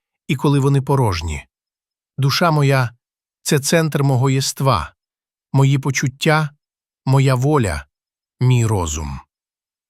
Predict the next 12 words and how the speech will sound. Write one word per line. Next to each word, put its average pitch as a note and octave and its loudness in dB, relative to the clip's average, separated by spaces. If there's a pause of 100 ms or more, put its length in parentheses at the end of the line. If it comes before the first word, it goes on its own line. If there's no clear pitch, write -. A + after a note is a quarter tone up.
(140)
І D3+ 0
я C#3+ 2
звертаюся C#3 0
до B2 -2
своєї B2+ 0
душі A#2+ -2
зараз. E2 -4 (560)
Прокинься D3 0 (480)
і D3 0
згадай B2+ 0
свого A2 -2
Творця. G#2+ -4